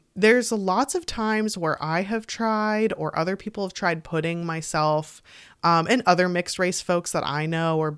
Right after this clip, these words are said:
or biracial folks that I know into a box of some sort. But I'm, like, as they say, more than the sum of my parts.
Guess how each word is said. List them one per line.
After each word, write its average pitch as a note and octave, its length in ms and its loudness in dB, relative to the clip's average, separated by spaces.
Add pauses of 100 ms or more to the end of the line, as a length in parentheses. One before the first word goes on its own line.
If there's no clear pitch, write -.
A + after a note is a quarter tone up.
(120)
or D#3+ 260 0
biracial D3 560 -4
folks A3 240 -2
that A#3+ 120 -4
I B3 100 -2
know B3 360 0 (340)
into G3 600 0
a D#3+ 80 0
box C#3+ 380 -2
of A3+ 100 2
some A#3+ 220 -2
sort. B3+ 440 0 (540)
But G#3 480 6 (380)
I'm, B3 540 2 (120)
like, G#3 400 2 (360)
as F#3+ 180 2
they F#3 140 0
say, F3 360 2
more E3+ 360 2
than E3 160 -2
the D#3 100 -2
sum D#3 260 0
of D3 140 -4
my C3+ 140 -4
parts. - 560 -8